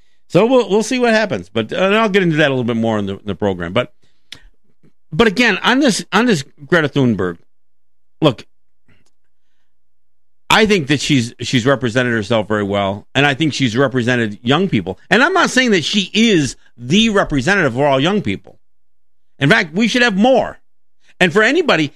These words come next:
including Native people, who are criticizing her because they, "Oh, there should be a Native girl up there," then, then, damn it, put one up there. And, and there, and there are. I mean, there's this,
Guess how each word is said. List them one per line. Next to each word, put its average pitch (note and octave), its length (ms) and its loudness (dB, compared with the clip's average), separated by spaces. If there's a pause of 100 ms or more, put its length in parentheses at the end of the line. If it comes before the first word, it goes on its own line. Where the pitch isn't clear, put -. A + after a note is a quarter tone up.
(120)
including C4+ 460 4
Native D4 340 2
people, G#2+ 400 -2 (460)
who G#3+ 80 6
are G3+ 60 2
criticizing F3 600 2
her D#3+ 60 2
because D3+ 300 0
they, D#3+ 160 2
"Oh, A#3 200 4
there E3+ 100 0
should F3+ 160 -4
be F#3 80 4
a F3 40 0
Native G#3 260 0
girl B2+ 120 0
up G2 60 -2
there," G#2 120 -6 (180)
then, B3+ 280 0 (380)
then, D#3+ 220 0 (500)
damn F#3 200 2
it, C4+ 140 -4
put D4+ 160 0
one E3 160 0
up G#2+ 100 -6
there. E2+ 240 -12 (280)
And, A#3 160 2
and A#3+ 180 4
there, C4 160 0
and B3 160 2
there C4 100 4
are. C4+ 220 2
I C3 60 2
mean, D3+ 120 4
there's E3+ 240 2
this, F3 240 -4